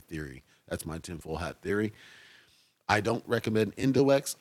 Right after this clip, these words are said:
unless you're buying I D because that's your only choice in the matter. But for every other token that's there, you have better choices everywhere else.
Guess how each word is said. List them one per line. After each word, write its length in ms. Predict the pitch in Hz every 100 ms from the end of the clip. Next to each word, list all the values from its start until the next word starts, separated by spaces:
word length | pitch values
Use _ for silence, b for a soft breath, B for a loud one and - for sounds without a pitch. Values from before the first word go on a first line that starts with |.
| _
unless 560 | 113 131 139 98 101 -
you're 100 | 98
buying 300 | 92 98 101 -
I 180 | 98
D 180 | 95 101
because 300 | 107 - 98
that's 240 | 92 90 -
your 100 | -
only 240 | 87 87
choice 520 | - - - 90 -
in 160 | - 85
the 60 |
matter. 380 | 78 69 80 101 101
But 220 | 98 -
for 180 | - -
every 180 | 120 135
other 120 | 123
token 320 | - 127 131
that's 180 | 85 -
there, 380 | 101 117 123 127 _
you 220 | 95 98 90
have 220 | 95 76
better 300 | 117 113 90
choices 540 | - 107 98 117 101 -
everywhere 400 | 107 104 101 78
else. 300 | 90 90